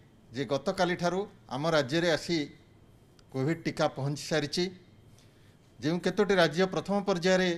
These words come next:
ଏହି ଟିକା ପାଇଛନ୍ତି, ତା ମଧ୍ୟରୁ ଆମ ରାଜ୍ୟ ହେଉଛି ଗୋଟିଏ। ଏହା ଅତ୍ୟନ୍ତ ସୌଭାଗ୍ୟର କଥା। ପ୍ରଥମ ପର୍ଯ୍ୟାୟରେ ଆମେ ସ୍ଥିର କରିଛେ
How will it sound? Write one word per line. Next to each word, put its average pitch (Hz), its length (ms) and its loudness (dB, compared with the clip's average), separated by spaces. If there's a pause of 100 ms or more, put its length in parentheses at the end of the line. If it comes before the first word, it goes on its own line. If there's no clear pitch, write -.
(220)
ଏହି 147 160 -6
ଟିକା 165 240 -2
ପାଇଛନ୍ତି, 156 560 -2 (560)
ତା 143 160 -2
ମଧ୍ୟରୁ 165 360 -2
ଆମ 143 200 0
ରାଜ୍ୟ 160 300 2
ହେଉଛି 156 240 -4
ଗୋଟିଏ। 135 300 -4 (280)
ଏହା 139 160 -4
ଅତ୍ୟନ୍ତ 160 480 -4
ସୌଭାଗ୍ୟର 139 480 0
କଥା। 160 280 -2 (800)
ପ୍ରଥମ 156 340 -2
ପର୍ଯ୍ୟାୟରେ 180 460 4 (800)
ଆମେ 151 180 -4
ସ୍ଥିର 160 240 -4
କରିଛେ 175 360 -2